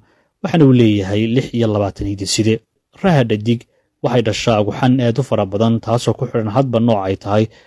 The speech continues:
waxaana ay ku dilaacaan shan iyo labaatan maalmood kadib,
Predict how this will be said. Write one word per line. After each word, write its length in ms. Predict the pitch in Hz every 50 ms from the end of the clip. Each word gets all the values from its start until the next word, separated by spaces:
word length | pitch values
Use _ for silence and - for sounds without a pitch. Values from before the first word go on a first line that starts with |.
| _ _ _ _ -
waxaana 220 | - 135 127 123 120
ay 100 | 110 107
ku 120 | - 160
dilaacaan 560 | 147 127 113 110 107 104 98 98 101 107 110
shan 200 | 104 - - 135
iyo 140 | 123 113 110
labaatan 380 | 107 104 104 98 95 - 139 131
maalmood 460 | 117 107 101 98 98 98 101 101 101
kadib, 320 | - - 120 104 104 98